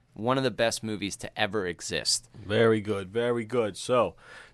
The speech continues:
Speaker 2: that gives us a total of nine out of ten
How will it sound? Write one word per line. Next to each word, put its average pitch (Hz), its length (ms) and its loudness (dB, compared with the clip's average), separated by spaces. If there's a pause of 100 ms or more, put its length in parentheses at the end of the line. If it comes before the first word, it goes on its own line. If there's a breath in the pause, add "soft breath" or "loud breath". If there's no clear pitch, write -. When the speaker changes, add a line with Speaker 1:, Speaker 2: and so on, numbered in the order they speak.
Speaker 2:
that 139 340 6
gives 123 320 4
us 123 320 4
a 135 200 4
total 123 540 4 (160)
of 127 280 8 (300 soft breath)
nine 160 320 8
out 139 120 6
of 120 100 0
ten 95 340 -2